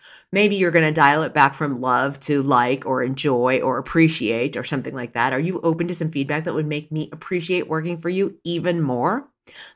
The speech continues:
Like, who is gonna say no to that? Again, most people find themselves, or at least believe themselves, to be open-minded. And so they're going to say yes to that because you're acknowledging that this is a situation that's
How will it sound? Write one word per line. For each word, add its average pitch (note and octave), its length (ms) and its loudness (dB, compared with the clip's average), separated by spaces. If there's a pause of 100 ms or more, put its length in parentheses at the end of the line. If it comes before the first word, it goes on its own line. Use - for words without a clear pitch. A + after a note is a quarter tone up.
Like, G#4+ 140 -2
who G#4+ 320 4
is G4 180 -4
gonna G4+ 220 0
say E4 240 0
no D4 360 2
to A4+ 120 0
that? E3+ 420 0 (480)
Again, A#3 340 6
most G#3 240 4
people C#4 200 2
find F#3 260 0
themselves, F3 500 0
or E3+ 140 2
at A2+ 100 0
least F#3+ 200 0
believe F3+ 280 -2
themselves, D#3+ 420 -4
to D#3+ 100 -8
be F3+ 180 -4
open-minded. F3 640 0
And D#3+ 100 0
so F#3 120 -6
they're F#3 120 -6
going G3 360 -6
to C4 100 -2
say A#3+ 160 -6
yes A#3+ 400 -6
to E4+ 100 -4
that C#3 240 -4
because E3 380 -4 (400)
you're G#3 540 2
acknowledging F3+ 920 0 (200)
that F3+ 160 -2
this F#3+ 140 2
is A3 100 -2
a C4+ 60 0
situation F3+ 520 0
that's G3 220 -6